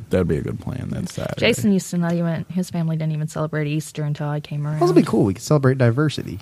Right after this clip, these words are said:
Speaker 3: 'cause, you know, I could hang out with people that aren't my family who are all the same color as me.
Speaker 1: Mm.
Speaker 2: What?
Speaker 3: Say nothing.
Speaker 2: That's not
Speaker 3: Uh, <laughs> you know you want to.
Speaker 1: <laughs> Dude, I want to so bad. It itches. It itches.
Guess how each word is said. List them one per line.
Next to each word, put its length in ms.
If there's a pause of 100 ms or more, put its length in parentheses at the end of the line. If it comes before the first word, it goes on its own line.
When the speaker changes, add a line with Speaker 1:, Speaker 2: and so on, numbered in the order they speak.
(420)
Speaker 3:
'cause, 300
you 140
know, 160 (500)
I 80
could 120
hang 160
out 100
with 100
people 360
that 100
aren't 100
my 120
family 360
who 100
are 80
all 80
the 60
same 200
color 280
as 100
me. 200 (760)
Speaker 1:
Mm. 1040
Speaker 2:
What? 380
Speaker 3:
Say 180
nothing. 400
Speaker 2:
That's 360
not 120
Speaker 3:
Uh, 460 (320)
<laughs> 1200
you 220
know 160
you 140
want 200
to. 480
Speaker 1:
<laughs> 60
Dude, 200
I 120
want 200
to 100
so 200
bad. 440 (540)
It 220
itches. 440
It 160
itches. 760